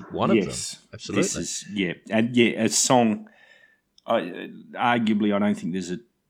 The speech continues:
Speaker 2: a, a person who grew up in the eighties or the nineties for that matter who isn't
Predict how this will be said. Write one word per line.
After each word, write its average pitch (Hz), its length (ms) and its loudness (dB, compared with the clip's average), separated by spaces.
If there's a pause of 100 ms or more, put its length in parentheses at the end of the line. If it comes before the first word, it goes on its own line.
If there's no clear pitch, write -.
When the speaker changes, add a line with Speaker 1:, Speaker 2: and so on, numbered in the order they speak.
Speaker 2:
a, 90 180 -10
a 87 100 -12
person 95 880 -4
who 92 100 -4
grew 101 300 0
up 87 180 -4
in 85 80 -6
the 85 160 -4
eighties 95 800 -6 (160)
or 107 160 -2
the 90 80 -4
nineties 90 680 -8
for 90 120 -14
that 87 260 -8
matter 87 340 -10 (680)
who 95 180 -4
isn't 92 360 -4